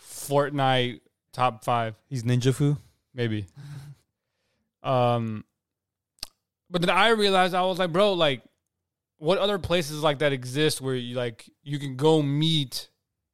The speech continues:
Speaker 1: accidentally or on purpose?" Like,
Speaker 2: Milfs.
Speaker 1: I guess, yeah.
Speaker 2: Mommy milkers.
Speaker 1: There we go. And I was like, "Yo, s-, Dick's Sporting Goods is one, or
Speaker 2: Yes.
Speaker 1: any, like, sporting goods store. Target is another one."
Speaker 2: Right.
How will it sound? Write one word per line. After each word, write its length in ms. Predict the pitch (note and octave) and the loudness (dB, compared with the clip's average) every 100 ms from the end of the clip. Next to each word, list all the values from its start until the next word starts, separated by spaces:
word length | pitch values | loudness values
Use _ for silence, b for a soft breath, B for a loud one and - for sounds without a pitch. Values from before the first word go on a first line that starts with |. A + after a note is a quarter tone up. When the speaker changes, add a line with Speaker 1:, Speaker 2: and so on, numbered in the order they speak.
| - | -4
Speaker 1:
accidentally 580 | D3+ - C#3 D3+ C#3+ C3+ | -4 -2 0 0 -2 -4
or 100 | B2+ | -2
on 140 | B2 | -2
purpose?" 540 | C3+ E3 B2+ B2 - B2 | -2 -2 -4 -6 -8 -10
Like, 280 | A2+ - _ _ _ _ _ _ _ | -10 -12 _ _ _ _ _ _ _
Speaker 2:
Milfs. 420 | A#2+ A#2+ G2+ - - _ _ _ _ _ _ - | -2 -2 -4 -10 -20 _ _ _ _ _ _ -8
Speaker 1:
I 60 | |
guess, 400 | D3 D#3 C#3+ G#2+ | 2 6 6 2
yeah. 240 | C#3+ C3 G2+ b b _ _ _ _ _ _ _ _ _ - | -2 -2 -4 b b _ _ _ _ _ _ _ _ _ -16
Speaker 2:
Mommy 320 | G#2 G#2+ A2 | -6 -2 0
milkers. 540 | A2+ B2 - G#2 - _ _ _ _ _ | 0 -4 -6 -10 -12 _ _ _ _ _
Speaker 1:
There 320 | C#3 B2+ B2+ B2+ | -20 -10 -4 -2
we 100 | B2+ | 0
go. 300 | B2+ G#2 F#2+ _ - | -2 -6 -14 _ -8
And 120 | C3+ | -4
I 40 | |
was 100 | C3 | -2
like, 120 | C3 | 0
"Yo, 200 | B2+ C3 | 2 2
s-, 280 | A#2+ - - _ C#3+ | 2 -10 -16 _ -8
Dick's 160 | D#3 | -6
Sporting 280 | - D#3 D3 | -2 -2 -2
Goods 160 | D3 C3+ | -6 -8
is 60 | |
one, 400 | C#3 C3+ C3 B2 - | -6 -6 -6 -10 -8
or 100 | B2+ | -2
Speaker 2:
Yes. 60 | C#3+ | 0
Speaker 1:
any, 120 | D#3 | 2
like, 140 | C#3+ C3+ | 0 -2
sporting 240 | D3 D3 | -2 0
goods 120 | C3+ | 0
store. 260 | - C3 B2+ | -2 -2 -2
Target 340 | - C3+ C#3 | 0 -2 0
is 80 | B2+ | -2
another 220 | B2+ B2 A#2 | -4 -4 -6
one." 200 | A2+ A2 | -8 -6
Speaker 2:
Right. 260 | B2+ C#3+ | -6 -6